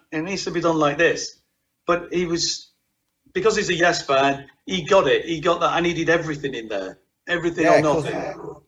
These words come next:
Speaker 2: uh, yeah, it caused my designer a nervous breakdown. Oh, ne-,
Speaker 1: <laughs>
Speaker 2: nearly caused you. Sorry, Hugh. <laughs> Um, but no, it, it turned out really, really well in the end. So,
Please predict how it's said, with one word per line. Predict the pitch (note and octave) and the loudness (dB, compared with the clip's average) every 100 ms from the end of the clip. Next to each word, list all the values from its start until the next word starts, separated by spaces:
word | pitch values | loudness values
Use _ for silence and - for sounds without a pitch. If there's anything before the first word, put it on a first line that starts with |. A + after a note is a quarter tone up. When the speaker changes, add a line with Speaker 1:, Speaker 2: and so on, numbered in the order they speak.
| - | 0
Speaker 2:
uh, | C3+ | 2
yeah, | C3 C#3+ | 4 2
it | B2+ | 0
caused | E3+ C#3 | -2 0
my | C#3 | -2
designer | A#2 A#2 C3 C3 | 0 0 2 0
a | C3 | -2
nervous | C#3+ C#3 C3+ | -4 -6 -8
breakdown. | - E3+ E3 G#2+ F2+ - | -2 -2 -2 -6 -6 -2
Oh, | D3 | 0
ne-, | C#3+ C#3 | 2 2
Speaker 1:
<laughs> | C3 | 4
Speaker 2:
nearly | D#3 D#3+ B2+ | 2 2 -2
caused | C3+ A2 | -4 -6
you. | G#2+ F#2+ - F3 - _ _ _ | -8 -10 -14 -20 -20 _ _ _
Sorry, | - D#3+ C3+ G#2 | 0 2 2 0
Hugh. | A#2 B2 A#2+ - - _ _ - | -2 -4 -8 -20 -20 _ _ -4
<laughs> | C3+ G3 D3 E3 E3 E3+ - | -2 0 0 -2 0 -2 0
Um, | A#2+ B2+ B2 B2 A#2 | 2 2 2 -2 0
but | D#3 D3 | 0 4
no, | D#3 D#3+ | 2 2
it, | D3 D#3 | 0 -6
it | D#3+ D3+ | -10 -4
turned | F3 D#3+ | -2 2
out | D#3 C#3+ | 0 0
really, | C#3+ D3 C#3 C3 | -2 0 0 -2
really | B2+ B2 | -4 -4
well | A#2+ A2+ | -4 -4
in | A2 | -6
the | A#2 | -6
end. | G#2 E2 | -6 -10
So, | E2 A2+ G#2+ | -10 -8 -8